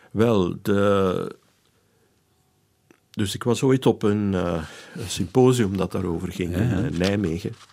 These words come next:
Speaker 1: met de bekende dichters van Nederland allemaal. En, eh, dat, dan komt de vraag natuurlijk, hè, kan, kan een computer gedichten schrijven? En voor mij is het, het maken van, van gedichten is meer dan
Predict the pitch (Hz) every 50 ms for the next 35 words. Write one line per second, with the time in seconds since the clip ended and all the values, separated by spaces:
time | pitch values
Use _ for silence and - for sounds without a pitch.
0 | - - - - - - - - - - 98 92 - - 90 87 82 - 92 -
1 | - 101 98 90 85 76 73 92 92 - - 82 - - - 85 80 82 90 92
2 | 95 95 110 87 82 85 80 - - 78 78 78 82 82 90 101 101 - _ _
3 | _ _ _ _ _ - _ _ _ - - _ _ _ - - - _ _ _
4 | 104 104 101 101 101 101 98 98 98 98 98 95 95 95 95 92 92 92 92 90
5 | 98 95 92 92 - - - 104 98 95 - 92 - 98 110 117 - - 101 -
6 | - 85 82 80 82 - - 139 160 165 - 123 110 104 104 98 98 107 98 95
7 | 95 - 98 90 - 131 143 156 143 139 110 - 104 98 101 101 - - - -
8 | - - - - 82 80 - - - - _ _ _ - - - - - - -
9 | 87 104 101 95 120 147 175 165 147 120 120 98 104 107 92 - - 98 - -
10 | 120 110 113 127 127 - 107 - 110 101 101 95 90 95 - _ _ _ _ _
11 | _ _ _ _ _ _ _ _ _ - - _ - 107 104 95 - 92 82 135
12 | 156 - - - 110 98 92 104 95 - 104 107 120 127 135 131 117 113 98 -
13 | 92 95 95 92 90 90 92